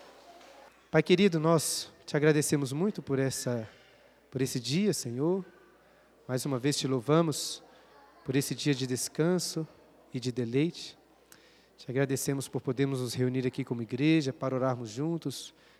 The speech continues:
e para aprendermos juntos, nos preparando para a eleição dos diáconos.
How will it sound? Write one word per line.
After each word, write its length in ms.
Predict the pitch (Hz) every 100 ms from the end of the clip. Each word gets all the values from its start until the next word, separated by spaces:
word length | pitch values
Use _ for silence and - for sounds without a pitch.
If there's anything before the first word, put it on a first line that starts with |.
| _
e 60 | 135
para 180 | 135 131
aprendermos 460 | 135 131 135 131
juntos, 320 | 110 170 175
nos 140 | 131 -
preparando 440 | 143 139 127 139
para 200 | 135 135
a 20 | 131
eleição 320 | 123 - 131
dos 160 | 120
diáconos. 560 | 107 123 160 175 175